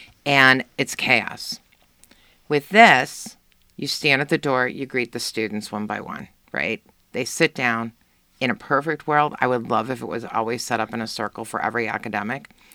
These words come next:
in a perfect world. But even if they don't, you're greeted, you're, s-, you say hello, and then instead of constantly saying, "Okay, open to page forty,"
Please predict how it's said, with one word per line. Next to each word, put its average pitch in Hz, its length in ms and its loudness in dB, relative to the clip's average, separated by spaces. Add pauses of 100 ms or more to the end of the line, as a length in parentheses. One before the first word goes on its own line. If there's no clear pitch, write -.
(140)
in 135 120 2
a 127 40 2
perfect 117 360 0
world. 78 320 -2 (400)
But 160 100 6
even 165 180 6
if 160 100 -2
they 139 120 2
don't, 113 280 0 (240)
you're 139 140 2
greeted, 156 720 4 (240)
you're, 143 140 -2
s-, - 160 -14 (140)
you 135 160 -2
say 139 420 -2
hello, 123 600 0 (360)
and 143 180 4
then 165 220 8
instead 160 680 0
of 135 460 2 (1200)
constantly 165 460 4
saying, 151 280 6
"Okay, 143 240 0
open 143 220 -2
to 151 60 0
page 139 360 -2
forty," 151 580 -4